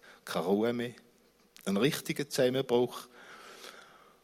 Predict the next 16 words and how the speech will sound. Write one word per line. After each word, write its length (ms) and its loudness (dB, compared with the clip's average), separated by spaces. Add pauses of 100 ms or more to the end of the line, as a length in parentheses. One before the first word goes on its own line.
(240)
Und 320 0
der 220 12
hat 220 -2
bis 220 4
im 60 4
September 680 6
angedauert, 960 2 (120)
bis 200 -4
ich 100 -8
zur 220 0
Pensionierung. 640 2
Ich 60 0
konnte 480 0
nicht 140 -2
mehr 240 2
arbeiten. 440 -2